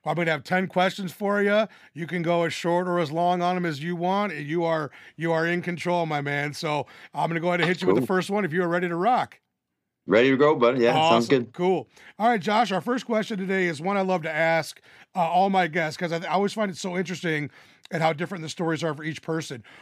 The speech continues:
Speaker 1: What was kind of the genesis of Josh Hill's fighting career? Like, what got you into fighting to begin with?
Speaker 2: I, I never actually really planned it. Uh, it just kinda happened. Um,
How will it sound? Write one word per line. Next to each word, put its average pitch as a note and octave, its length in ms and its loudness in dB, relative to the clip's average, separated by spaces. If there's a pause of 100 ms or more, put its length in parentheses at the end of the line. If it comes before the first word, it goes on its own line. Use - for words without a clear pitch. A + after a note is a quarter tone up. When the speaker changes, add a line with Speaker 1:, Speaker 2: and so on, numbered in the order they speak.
(100)
Speaker 1:
What G3+ 200 -2
was B3+ 120 0
kind G#3+ 220 2
of G3 60 -4
the F#3+ 80 -2
genesis E3 720 -2
of D#3+ 240 -6
Josh D#3+ 340 -2
Hill's E3 220 -4
fighting E3 300 -4
career? C#3+ 280 -6
Like, C3 180 -8
what D#3 300 -2 (320)
got E3 300 0
you F3 140 -6
into E3 460 -6
fighting D#3 340 -2
to D3+ 40 -6
begin D#3+ 340 -4
with? - 280 -16 (2750)
Speaker 2:
I, A#2 200 2
I A#2+ 100 4
never E3+ 260 4
actually C3+ 260 4
really A#2 180 4
planned A2 500 0
it. F#2+ 200 4
Uh, F#2 320 4
it F#2 60 2
just G#2+ 180 0
kinda G#2 220 2
happened. A#2 500 2
Um, F#2 500 2